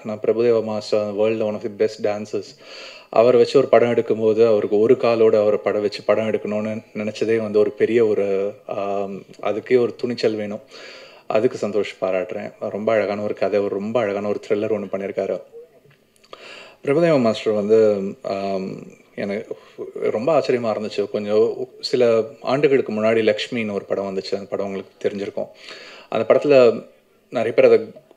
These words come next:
பார்த்திருப்பீங்களான்னு தெரியல. அந்த படத்துல வந்து ஒரு எக்ஸ்பெரிமெண்ட் ஒண்ணு பண்ணோம். மியூசிக்கே இல்லாம வெறும் ஒரு லிரிக் ரிசைட்டல் மட்டும் வச்சுக்கிட்டு, அதுக்கு டான்ஸ் ஆட முடியுமான்னு சொல்லிட்டு பிரபுதேவா மாஸ்டருக்கு ஒரு சேலஞ்ச் கொடுத்தோம், நானும், ஆ, ஏ எல் விஜய் அவர்களும்.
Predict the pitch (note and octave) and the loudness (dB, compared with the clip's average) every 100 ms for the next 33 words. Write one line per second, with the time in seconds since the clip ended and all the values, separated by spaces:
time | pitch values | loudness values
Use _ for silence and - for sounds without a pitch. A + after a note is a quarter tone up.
0 | _ A#2+ A#2+ C#3 C3 A#2+ A#2 A2+ G#2+ G#2 | _ 0 2 2 2 2 0 2 2 4
1 | B2+ A2+ A2+ B2+ D#3 A#2 A2 C#3+ A#2 - | 0 0 0 0 -2 -2 2 4 4 4
2 | - - B2+ A#2 G#2+ G2 G2 G2+ F#2+ - | 0 -2 0 -2 -6 -8 -6 -8 -6 -10
3 | - - - - _ - B2 D#3+ D3+ - | -12 -20 -20 -20 _ -8 -2 0 0 2
4 | C3+ G#2 G2+ G2+ G2 - - _ _ - | 2 4 0 -2 -4 -8 -12 _ _ -6
5 | G#2+ B2+ C3+ A2+ G#2 A2+ C#3 - A2+ A2 | 0 2 2 0 2 4 4 0 -4 -2
6 | B2+ C3 C3+ A2+ G2+ F#2+ A2+ G#2 F#2 G2 | 2 2 4 0 0 -4 -4 -4 -4 -6
7 | F#2+ A#2+ - - - A2+ C3+ C#3+ A2 A2 | -2 -4 -4 -16 -2 0 2 2 2 0
8 | B2+ C3 A#2+ A2 G#2+ G2+ G2+ G#2+ - G2+ | 0 2 2 2 0 0 -2 -6 -2 0
9 | G#2+ - G#2 G#2+ G#2+ G2+ - - A2 - | 2 4 4 6 4 -2 -6 -6 -6 -2
10 | G2+ A2 A2 G2+ - F#2+ G2 G2 G2+ G2+ | -2 -2 -2 -2 -2 -8 -8 -8 -6 -8
11 | G2 - - - - - _ - G2+ G#2 | -10 -20 -20 -20 -20 -20 _ -2 2 2
12 | - A2 A2 G2+ G#2 F#2+ G2 A2 A2 | 2 0 0 -2 -2 -2 -4 -6 -10